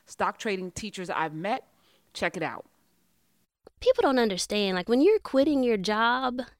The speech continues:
Speaker 2: there's a piece of fear that comes with that 'cause you're leaving all your security. So I'm leaving my benefits. I know that I could do this job. I,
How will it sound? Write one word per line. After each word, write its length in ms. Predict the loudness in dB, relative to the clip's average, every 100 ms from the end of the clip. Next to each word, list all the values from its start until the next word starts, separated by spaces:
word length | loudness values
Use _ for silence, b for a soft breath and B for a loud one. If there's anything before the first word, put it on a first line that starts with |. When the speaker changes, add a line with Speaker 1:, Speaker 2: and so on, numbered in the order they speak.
| _ _
Speaker 2:
there's 380 | 0 4 4 4
a 80 | 2
piece 320 | 2 2 2
of 100 | 0
fear 420 | 0 2 4 6
that 120 | 4 2
comes 300 | 0 2 2
with 140 | 0
that 160 | 0 0
'cause 160 | 0
you're 120 | 0 0
leaving 440 | 2 2 2 2
all 140 | 2
your 120 | 2 0
security. 720 | -4 -4 -4 -4 -8 -14 -18 b b b
So 140 | 0
I'm 160 | 2 4
leaving 320 | 4 4 4
my 140 | 2
benefits. 840 | 2 4 2 2 0 2 0 -2 -8 -2
I 100 | 2
know 400 | 4 8 8 8
that 100 | 6
I 100 | 2
could 160 | 0 0
do 200 | 2 2
this 220 | 0 -2
job. 480 | -2 2 2 0 -4 -4
I, 220 | -2